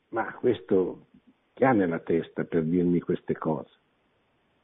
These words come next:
Io non capii, dice il Papa nel momento, "ma siccome è un bravo vescovo, molto vicino al popolo, qualcosa vorrà dirmi. Quando lo troverò, gli domanderò."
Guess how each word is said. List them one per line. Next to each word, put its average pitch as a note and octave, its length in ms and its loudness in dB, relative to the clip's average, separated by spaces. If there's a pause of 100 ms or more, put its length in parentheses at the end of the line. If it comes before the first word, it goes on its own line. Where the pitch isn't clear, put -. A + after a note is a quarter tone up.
(320)
Io F#3 180 10
non A#2+ 200 2
capii, A#2+ 500 6
dice F#2+ 280 -4
il F2 120 0
Papa F2+ 480 2
nel F2+ 180 -2
momento, F2+ 640 -2 (1200)
"ma A2 140 -2
siccome D#3+ 340 8
è - 20 10
un A#2 140 8
bravo C3+ 280 8
vescovo, B2+ 640 2
molto G#2 320 -4
vicino G#2+ 440 0
al D#3 160 4
popolo, A2 640 2 (360)
qualcosa B2+ 520 4
vorrà G2+ 400 2
dirmi. F2 560 0 (720)
Quando A#2 280 6
lo G#2 140 8
troverò, A#2 520 6
gli G2 160 -2
domanderò." F#2 720 -2